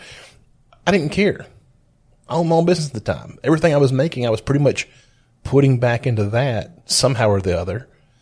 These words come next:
you know, or socking it away. Um, and yet, so when she moved in with me, she's like, "This is a pretty Spartan experience you got <laughs> going on here," you know?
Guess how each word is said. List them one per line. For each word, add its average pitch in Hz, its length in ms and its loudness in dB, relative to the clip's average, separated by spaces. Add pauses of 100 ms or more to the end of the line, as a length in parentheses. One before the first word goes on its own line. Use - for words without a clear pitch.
(240)
you 120 100 -4
know, 117 80 2
or 101 160 -6
socking 107 420 -2
it 117 120 2
away. 127 420 -2 (540)
Um, 87 420 -4 (1300)
and 135 120 -2
yet, 147 140 0
so 113 220 2
when 110 240 -4
she - 160 -2
moved 131 240 -2
in 147 240 -2
with 110 120 -4
me, 113 100 -4
she's 117 200 -8
like, 117 120 -4
"This 180 120 -8
is 156 100 -6
a 95 60 -2
pretty 147 320 -6
Spartan 151 420 0
experience 156 640 -4
you 143 80 0
got 622 200 2
<laughs> 508 180 -4
going 554 140 6
on 554 340 0
here," 170 80 4
you 143 240 2
know? 135 280 2